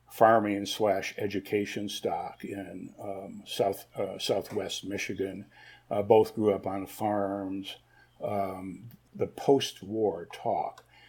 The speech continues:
that I was privy to as a child, a lot of it had to do with growing things and making things that you, you know, from that which you grew.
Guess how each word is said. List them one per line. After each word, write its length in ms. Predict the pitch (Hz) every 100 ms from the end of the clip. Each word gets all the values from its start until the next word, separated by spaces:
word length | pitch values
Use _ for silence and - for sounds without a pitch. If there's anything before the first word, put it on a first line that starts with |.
| -
that 120 | - 101
I 100 | 101
was 200 | 92 -
privy 340 | - 139 110
to 360 | - 101 90 90
as 280 | 101 90 -
a 40 | 92
child, 760 | - 170 165 117 87 87 92 - _ _ _ _ _ _
a 100 | -
lot 280 | 123 127 127
of 100 | 113
it 100 | 101
had 320 | - 110 98 -
to 100 | 98
do 300 | 190 202 117
with 440 | 98 95 98 98
growing 520 | 104 113 107 110 107 104
things 720 | - 85 80 90 120 - - _ _ _ _ _
and 560 | - 107 107 104 104 104
making 420 | 110 95 127 107
things 440 | 101 98 95 95 -
that 260 | 101 90 -
you, 240 | 92 95 -
you 80 | 107
know, 120 | 98
from 420 | - 107 92 92 - _ - - _ 101
that 280 | 90 - -
which 180 | -
you 80 | 92
grew. 540 | 85 151 147 - -